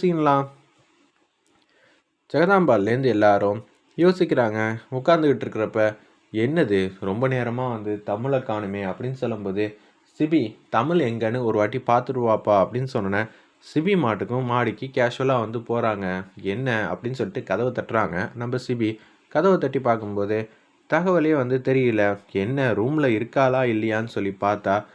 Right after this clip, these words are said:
தமிழ் நல்லா வந்து அசந்து தூங்குறாங்க. அச்சச்சோ, அசந்து தூங்குறாங்களே, என்ன காரணமா இருக்கும்?" அப்படின்னு சொல்லிட்டு கன்னத்தை வந்து தட்டுறாங்க. இருப்பினும் எந்திரிக்கிற மாதிரியே தெரியல.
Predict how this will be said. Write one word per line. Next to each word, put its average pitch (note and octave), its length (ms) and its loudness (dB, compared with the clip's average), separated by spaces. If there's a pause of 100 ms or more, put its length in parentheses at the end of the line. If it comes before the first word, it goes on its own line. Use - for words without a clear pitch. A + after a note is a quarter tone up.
(240)
தமிழ் G3 260 2
நல்லா D3+ 340 2
வந்து B2+ 220 0
அசந்து C#3+ 400 0
தூங்குறாங்க. B2+ 480 -2 (360)
அச்சச்சோ, G#2+ 480 -2 (160)
அசந்து C3 400 -4
தூங்குறாங்களே, A2+ 640 0 (420)
என்ன C#3 220 -2
காரணமா B2 540 0
இருக்கும்?" G#2 340 -2
அப்படின்னு A#2+ 300 -4
சொல்லிட்டு G#2 280 -4 (140)
கன்னத்தை B2+ 380 -2
வந்து G#2 180 -4
தட்டுறாங்க. A2+ 500 0 (460)
இருப்பினும் F#3+ 400 2
எந்திரிக்கிற C#3+ 380 2
மாதிரியே A2+ 260 0
தெரியல. G2 300 0